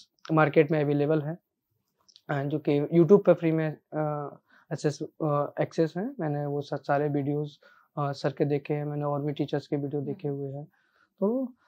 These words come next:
Speaker 1: सर का काफ़ी इंपॉर्टेंट रोल रहा है। सर behind the scene सर ने काम किया है, बिना ही उनको, उनको खुद नहीं पता कि उन्हों-, उनका रोल मेरी लाइफ में क्या है।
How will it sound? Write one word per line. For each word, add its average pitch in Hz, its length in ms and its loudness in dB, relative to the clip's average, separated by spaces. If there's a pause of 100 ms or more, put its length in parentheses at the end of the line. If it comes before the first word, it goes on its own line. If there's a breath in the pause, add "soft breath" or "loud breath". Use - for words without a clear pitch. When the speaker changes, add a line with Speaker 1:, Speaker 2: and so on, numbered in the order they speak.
Speaker 1:
सर 247 260 10
का 233 260 6
काफ़ी 196 340 6
इंपॉर्टेंट 180 400 6
रोल 170 220 8
रहा 160 180 2
है। 202 140 -4
सर 165 220 -4
behind 151 420 2
the 156 120 4
scene 156 180 2
सर 151 160 0
ने 151 140 0
काम 151 260 -2
किया 151 200 0
है, 156 180 0
बिना 147 200 0
ही 147 260 0
उनको, 151 520 2 (260 soft breath)
उनको 170 180 4
खुद 190 220 8
नहीं 190 200 8
पता 165 260 4
कि 156 100 4
उन्हों-, 160 300 2
उनका 156 220 2
रोल 147 180 4
मेरी 147 200 -2
लाइफ 143 240 -2
में 143 100 -6
क्या 139 180 -8
है। 175 160 -8